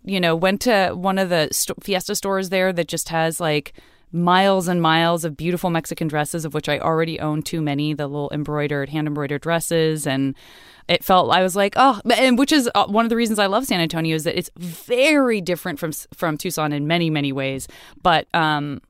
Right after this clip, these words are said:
but the celebration of Mexican culture is extremely familiar to me and feels like home. So I really like, I really like, I just love that aspect of it.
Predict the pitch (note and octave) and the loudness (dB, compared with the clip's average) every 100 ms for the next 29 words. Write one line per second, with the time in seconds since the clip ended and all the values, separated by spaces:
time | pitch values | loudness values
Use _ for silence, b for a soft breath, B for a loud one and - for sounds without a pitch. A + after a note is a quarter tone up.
0 | - F3 E3 - F3 D#3+ D#3 D3 C#3+ - | -6 -2 -2 -4 -4 -2 -2 -4 -6 -10
1 | - - F3 D#3+ D#3 D#3 C#3+ - D#3 C#3+ | -8 -2 0 0 -2 -2 -4 -2 -4 -4
2 | F3+ G#3+ - C#3+ - D3+ C#3+ - - D3 | 0 0 0 -2 -2 -4 -4 -8 -10 -8
3 | - - - E3+ C4 B3 F3 D3+ D#3+ D3 | -6 -4 -4 2 6 6 4 -2 -4 -2
4 | C#3 C#3+ D#3 D3+ D3 D#3 - F#3 F3 E3 | -2 -4 -4 -4 -2 -6 -6 0 2 0
5 | C#3 C3+ - D#3+ D3+ C#3 D3 B B B | -2 -6 0 0 2 0 -4 B B B
6 | - F3 E3 E3 D#3+ C#3+ C#3 C3+ - - | 0 2 4 4 2 0 -2 -4 -6 -20
7 | _ _ _ _ D#3+ D3 F3+ C#3+ C#3 - | _ _ _ _ -4 2 2 2 0 -4
8 | - D3+ D3 D3 D3+ C3 A#2 B2 C3+ - | -4 -2 -2 -6 -6 -4 -4 -4 -4 -6
9 | - - - - | -14 -12 -10 -12